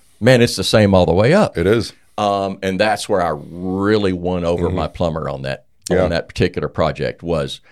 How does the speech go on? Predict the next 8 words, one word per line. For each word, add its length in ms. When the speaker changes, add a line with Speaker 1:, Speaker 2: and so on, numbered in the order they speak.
Speaker 1:
uh, 340
a 100
walking 480
through 400
on 80
the 100
third 400
floor, 540